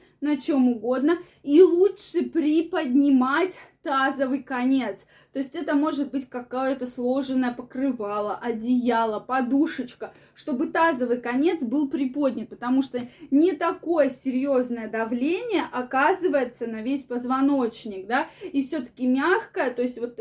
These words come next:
компрессия происходит немножко более мягче, не об твердую поверхность, не об твердый стол или пол,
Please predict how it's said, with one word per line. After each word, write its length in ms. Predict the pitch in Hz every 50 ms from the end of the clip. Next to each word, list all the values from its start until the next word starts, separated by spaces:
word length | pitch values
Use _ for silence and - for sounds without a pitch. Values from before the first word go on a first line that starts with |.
| -
компрессия 920 | - 262 240 240 - 277 302 311 359 392 381 - - 370 330 277 247 - - _ - - _ _
происходит 880 | 277 254 262 262 269 262 - - - - 311 370 392 - 339 269 -
немножко 560 | 277 269 247 254 285 330 370 - - - 294 226
более 400 | - 233 294 320 302 294 262 254
мягче, 640 | 254 262 302 285 294 - - - - - - 247
не 180 | 220 220 240 269
об 240 | 285 277 262 - - - -
твердую 500 | - - 330 294 277 254 247 208 220 220
поверхность, 720 | - 226 220 214 233 247 285 311 320 - 320 262 254 -
не 120 | 226 226
об 120 | 220 220 -
твердый 480 | _ 254 240 247 240 220 208 - 190
стол 560 | - - - _ 247 254 269 285 294 294 294 - - - 370 330 269
или 240 | - 233 247 240 247 247
пол, 520 | 247 - 254 269 262 226 214 202 185 -